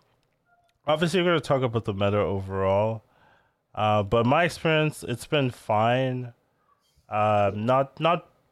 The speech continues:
not bad or anything. D-, you know, there's been some days where, uh, I dip,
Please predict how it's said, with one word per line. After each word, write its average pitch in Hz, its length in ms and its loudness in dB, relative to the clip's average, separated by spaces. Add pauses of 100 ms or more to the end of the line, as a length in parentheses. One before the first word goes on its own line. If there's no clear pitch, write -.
not 190 360 -2
bad 123 480 2
or 127 100 2
anything. 120 760 -4
D-, - 180 -20
you 180 120 -4
know, 165 120 2
there's 156 260 0
been 156 220 -4
some 127 240 -6
days 110 380 0
where, 104 440 -2 (840)
uh, 104 200 2
I 107 180 0
dip, 113 500 -4